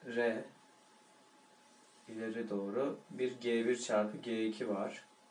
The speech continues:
Şu şekilde çıkışa gidiyor.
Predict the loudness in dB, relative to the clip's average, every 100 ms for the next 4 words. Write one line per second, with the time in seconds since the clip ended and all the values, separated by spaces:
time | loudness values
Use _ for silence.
0 | -20 -20 -18 -10 -8 -8 -14 -20 -20 -20
1 | -20 -20 -20 -20 -20 -20 -20 -20 -20 -20
2 | -20 -20 -20 -20 -20 -20 -20 -20 -20 -20
3 | -20 -18 -10 -8 -6 -8 -6 -2 0 0
4 | -4 -16 -20 -20 -20 -20 -20 -20 -20 -20
5 | -20 _ -20 -20 -20 -20 -20 -20 -16 -12
6 | -6 -2 -2 -2 -2 -2 -2 -4